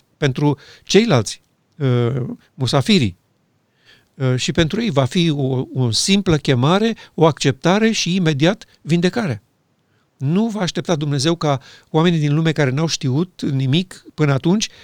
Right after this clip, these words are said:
uh, să se maturizeze în timp. Uh,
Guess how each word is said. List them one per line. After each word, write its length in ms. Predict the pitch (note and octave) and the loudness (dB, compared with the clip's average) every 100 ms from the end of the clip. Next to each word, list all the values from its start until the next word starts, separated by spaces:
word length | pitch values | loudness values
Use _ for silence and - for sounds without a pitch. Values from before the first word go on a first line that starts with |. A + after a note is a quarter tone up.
| - - | -20 -16
uh, 360 | - E3 D#3 D3 | -6 0 0 0
să 440 | - E3 D3+ D3 C#3 C#3+ | 2 2 2 0 0 -2
se 160 | - | 0
maturizeze 760 | D3 D#3 E3 C#3 D3+ F#3 E3 D#3+ | 2 2 2 2 4 4 4 4
în 240 | D3+ D#3+ | 2 0
timp. 320 | D3 G3 C3+ | 0 0 0
Uh, 300 | G#2+ B2+ A#2+ | -2 -2 -2